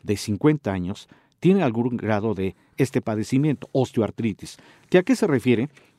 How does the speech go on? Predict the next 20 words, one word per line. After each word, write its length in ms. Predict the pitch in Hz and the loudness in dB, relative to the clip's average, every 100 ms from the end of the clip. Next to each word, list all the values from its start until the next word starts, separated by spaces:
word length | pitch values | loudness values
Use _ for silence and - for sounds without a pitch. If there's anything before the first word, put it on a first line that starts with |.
| _ | _
Cuando 260 | 147 131 117 | 4 4 4
ya 180 | 120 131 | 2 2
tenemos 480 | 135 127 127 - | 2 4 2 0
afectada 500 | 135 131 107 104 98 | -2 -2 -2 -2 0
alguna 300 | 101 98 101 | -2 -2 -4
articulación, 840 | 107 - 110 127 131 - 123 95 95 - - _ | -4 -6 -6 0 0 0 -2 -2 -6 -16 -20 _
porque 280 | 135 127 127 | 2 2 -2
se 120 | 120 | -2
empieza 360 | 113 156 151 131 | 0 0 2 0
a 20 | |
degradar 440 | 107 104 104 113 | 0 0 0 2
un 100 | 123 | 0
tejido 420 | - 104 113 110 | 0 -2 0 -2
que 140 | 101 101 | -2 -2
sirve 280 | 120 113 110 | 0 0 -2
como 200 | 98 107 | -2 -2
una 80 | |
especie 340 | 107 110 104 107 | 0 -2 0 0
de 100 | 98 | 0
amortiguador 680 | 101 98 117 107 117 104 | -2 -2 -2 0 0 0